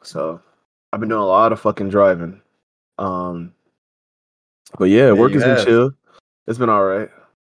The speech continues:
Speaker 1: It hasn't been that bad. Um,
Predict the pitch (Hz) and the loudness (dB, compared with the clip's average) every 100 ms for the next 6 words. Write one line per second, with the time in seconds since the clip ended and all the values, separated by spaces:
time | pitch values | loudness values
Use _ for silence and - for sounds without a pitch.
0 | _ - 113 110 104 98 92 95 95 98 | _ -14 -12 -10 -10 -8 -6 -6 -6 -8
1 | - _ _ _ _ _ _ _ _ _ | -10 _ _ _ _ _ _ _ _ _
2 | _ _ - 123 123 123 117 113 | _ _ -2 2 4 2 0 -4